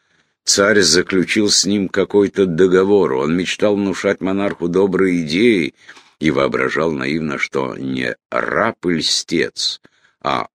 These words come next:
он, Пушкин, будет приближен к престолу. В тысяча восемьсот тридцать первом году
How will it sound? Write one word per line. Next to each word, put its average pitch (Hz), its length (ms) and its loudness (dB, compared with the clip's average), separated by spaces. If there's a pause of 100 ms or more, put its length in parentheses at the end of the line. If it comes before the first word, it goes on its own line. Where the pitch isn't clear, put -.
(100)
он, 80 480 0 (200)
Пушкин, 69 600 -2
будет 62 640 -10 (220)
приближен 65 720 -2
к - 160 -18
престолу. 62 720 -6 (1000)
В - 120 -12
тысяча 95 420 0
восемьсот 90 540 -2
тридцать 85 500 -2
первом 95 460 2
году 98 340 0